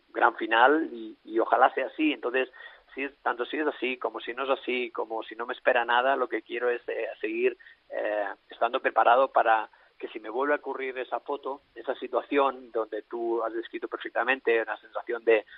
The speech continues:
de, de respirar, eh, en esa, en ese partido contra Valencia, con el factor cancha, en las tres eliminatorias de Eurocup, contra Bayern, contra Lokomotiv, contra Valencia, ahí yo me saqué un peso encima porque en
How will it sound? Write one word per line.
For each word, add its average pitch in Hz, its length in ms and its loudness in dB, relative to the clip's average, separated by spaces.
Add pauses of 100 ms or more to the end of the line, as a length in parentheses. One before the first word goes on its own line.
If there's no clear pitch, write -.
(580)
de, 104 240 2
de 98 340 -6
respirar, 117 680 4 (260)
eh, 104 320 -12 (300)
en 110 120 -14
esa, 110 560 0 (340)
en 113 80 -12
ese - 160 -2
partido 113 300 0
contra 110 240 0
Valencia, 113 440 2
con 107 140 -8
el 104 80 -16
factor 113 400 -4
cancha, 113 560 0
en 104 80 -4
las 98 140 -2
tres - 160 -12
eliminatorias 110 680 0
de 110 60 0
Eurocup, 117 480 4 (160)
contra 107 280 -2
Bayern, 110 380 2
contra 104 260 -10
Lokomotiv, 110 640 -6
contra 107 280 -4
Valencia, 110 440 2 (520)
ahí 110 580 0
yo 107 140 -2
me 113 100 -4
saqué 117 220 -4
un 113 120 -6
peso 117 280 2
encima 131 380 2
porque 113 520 4 (360)
en 98 440 -16